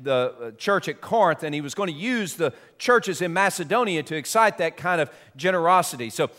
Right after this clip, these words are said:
uh, let's look at verses seven, eight, and nine quickly. Uh, Second Corinthians chapter eight, begin verse seven. "But as you abound in everything, in faith, in speech, in knowledge, in all diligence, and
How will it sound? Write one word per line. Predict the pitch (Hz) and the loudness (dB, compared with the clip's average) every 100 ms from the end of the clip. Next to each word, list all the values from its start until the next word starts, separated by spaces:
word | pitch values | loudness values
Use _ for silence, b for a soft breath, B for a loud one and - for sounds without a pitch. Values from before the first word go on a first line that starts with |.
| B | B
uh, | 165 202 | -4 -4
let's | 196 254 - | 2 2 4
look | 247 233 | 2 2
at | 190 | 2
verses | 175 190 156 | -2 -2 -4
seven, | - 214 180 | 0 2 4
eight, | 165 151 | 0 -2
and | 127 | -2
nine | 139 127 113 | 0 0 -2
quickly. | - 156 - 104 - _ _ _ _ _ _ _ - | -4 -4 -4 -8 -10 _ _ _ _ _ _ _ 0
Uh, | 143 151 - _ _ _ | 0 0 -6 _ _ _
Second | - 226 208 | -4 0 0
Corinthians | 175 185 165 131 | 0 -2 -4 -2
chapter | 180 165 160 | 0 0 -2
eight, | 127 127 135 | -2 -2 -2
begin | 151 165 | -4 -2
verse | 160 - | -2 0
seven. | 156 117 B B B | -2 -2 B B B
"But | 190 214 | 2 4
as | 196 220 180 | 6 6 4
you | 208 | 2
abound | 190 135 190 240 269 277 254 | 2 4 4 6 6 6 2
in | 190 202 180 | -4 -4 2
everything, | 202 160 139 139 120 | 0 2 -6 -6 -6
in | 117 113 | -4 -6
faith, | - 226 240 | 0 2 2
in | 180 131 | -4 -8
speech, | - 214 226 175 | -8 -8 -8 -8
in | 135 | -2
knowledge, | 151 202 214 190 | 4 4 4 0
in | 160 | -2
all | 139 120 | 0 -2
diligence, | 104 214 226 190 220 - | 0 2 2 0 -6 -6
and | 147 | -8